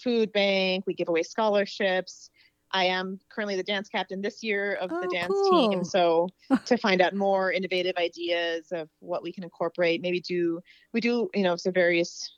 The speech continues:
Speaker 1: dances, Spanish, rural, Muslim. And so maybe incorporate more, more of the lesser known dances of the Philippines and, um, kind of highlight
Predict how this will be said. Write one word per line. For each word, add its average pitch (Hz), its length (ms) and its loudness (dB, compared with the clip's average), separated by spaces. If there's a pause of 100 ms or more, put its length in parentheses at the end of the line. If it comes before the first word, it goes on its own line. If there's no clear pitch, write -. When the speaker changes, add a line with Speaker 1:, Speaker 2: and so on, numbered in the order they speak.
Speaker 1:
dances, 170 420 -4
Spanish, 175 540 -4
rural, 170 520 2
Muslim. 170 440 -6
And 170 140 -8
so 196 100 -2
maybe 190 220 2
incorporate 185 420 2
more, 180 160 0 (180)
more 180 220 0
of 175 60 -2
the 180 80 2
lesser 185 340 -2
known 165 380 -8
dances 160 360 -6
of 165 100 -6
the 170 120 -20
Philippines 160 560 -4
and, 156 220 -2 (440)
um, 170 200 2
kind 196 160 0
of 262 40 0
highlight 165 640 2